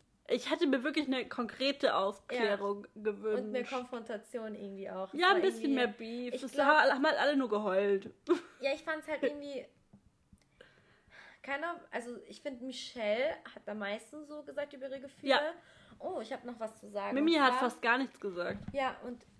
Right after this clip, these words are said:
Speaker 2: viele haben gesagt, dass Mimi voll kalt war und so und haben das kritisiert,
Speaker 1: Ich
Speaker 2: dass
Speaker 1: glaub,
Speaker 2: sie
Speaker 1: das ist aber ihr Ding, um damit
Speaker 2: Ja,
Speaker 1: abzuschließen.
Speaker 2: und, und ich fand's halt ein bisschen krass, dass viele Leute das so verurteilt haben.
Speaker 1: Ja.
Speaker 2: So, Michelle hat die mehr geliebt und so.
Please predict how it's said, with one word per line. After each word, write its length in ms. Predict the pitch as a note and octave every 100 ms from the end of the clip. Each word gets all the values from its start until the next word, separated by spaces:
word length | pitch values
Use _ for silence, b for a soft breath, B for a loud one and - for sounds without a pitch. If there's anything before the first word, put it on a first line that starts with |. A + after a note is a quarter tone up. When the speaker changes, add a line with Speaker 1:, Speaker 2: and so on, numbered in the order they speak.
| -
Speaker 2:
viele 200 | C4+ C#4
haben 180 | C#4 B3+
gesagt, 300 | A#3+ A#3+ A#3
dass 200 | A3+ -
Mimi 480 | A#3+ B3 A#3+ A3+ -
voll 200 | - G#3+
kalt 460 | G#3 - G#3+ A#3 -
war 200 | B3+ B3+
und 120 | C4+
so 120 | B3
und 500 | C#4 D4 - A3+ G#3+
haben 120 | A#3+ A3
das 160 | G#3+
kritisiert, 800 | - G#3+ G#3+ F#3 F#3+ C4 B3+ C4+
Speaker 1:
Ich 60 | C4
Speaker 2:
dass 40 |
Speaker 1:
glaub, 200 | C#4+ C#4
Speaker 2:
sie 40 | A3+
Speaker 1:
das 160 | A#3
ist 200 | A3+ A#3
aber 240 | B3 A3 G3+
ihr 200 | A#3 A3 - - _
Ding, 240 | A#3+ A3+ A3+
um 100 | A3
damit 240 | G3+ G#3
Speaker 2:
Ja, 60 | G3+
Speaker 1:
abzuschließen. 920 | G#3 - E4+ C4+ G#3 - F#3 - A3
Speaker 2:
und, 60 |
und 40 | B3+
ich 80 | G#3
fand's 220 | D4+ D#4
halt 120 | C#4+
ein 20 |
bisschen 240 | B3 B3+ B3
krass, 180 | B3+ B3
dass 160 | A#3+
viele 200 | - A#3
Leute 260 | A3+ G#3+ G#3+
das 140 | G#3
so 60 | G3+
verurteilt 540 | - C4+ C#4+ C4 G#3
haben. 200 | G#3+ G3+
Speaker 1:
Ja. 140 | B3 A#3+
Speaker 2:
So, 60 |
Michelle 300 | A#3 - C#4
hat 140 | B3+ B3
die 80 | G#3
mehr 220 | B3 B3
geliebt 340 | B3 A#3 A#3
und 80 | A#3+
so. 160 | A#3+